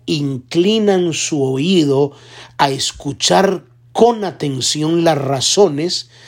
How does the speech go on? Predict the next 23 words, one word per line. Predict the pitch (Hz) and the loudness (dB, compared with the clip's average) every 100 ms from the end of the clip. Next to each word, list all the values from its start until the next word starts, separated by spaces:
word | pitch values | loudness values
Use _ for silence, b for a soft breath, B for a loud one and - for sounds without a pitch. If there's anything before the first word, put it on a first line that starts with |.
| B B - | B B -4
y | 185 | 0
las | 151 135 123 | 2 0 -2
directrices | 143 139 - 151 160 156 202 202 | 0 0 0 0 2 2 2 0
que | - 143 | -2 -2
Dios | 135 147 143 | 0 0 0
marca | 156 170 185 175 131 131 | 0 2 4 2 -2 -8
a | |
través | 131 127 135 | -6 -4 -2
de | 151 | -2
su | 147 139 | -2 -4
palabra | 156 139 156 139 131 131 127 B B B B | -4 0 2 0 -2 -4 -8 B B B B
para | - 143 135 | -2 0 0
que | 143 | -2
nosotros | 135 - 131 160 156 | -2 -2 -4 -2 -2
sigamos, | - 165 160 135 143 180 - - | 0 0 0 0 -4 -8 -10 -10
entonces | 180 143 196 214 247 | -4 2 2 2 -2
suceden | 180 139 170 175 175 | -4 -2 0 0 2
varias | 160 151 143 139 - | 2 2 0 -2 -4
cosas. | - 85 - - - B B B B B B | -10 -14 -16 -16 -18 B B B B B B
Aprendimos | 165 - 160 160 185 254 269 247 - | -2 0 -2 2 4 4 4 2 0
que | - 170 | -2 0
nos | 151 143 | 2 2
volvemos | 143 135 151 165 175 - - | 2 4 2 4 2 0 -6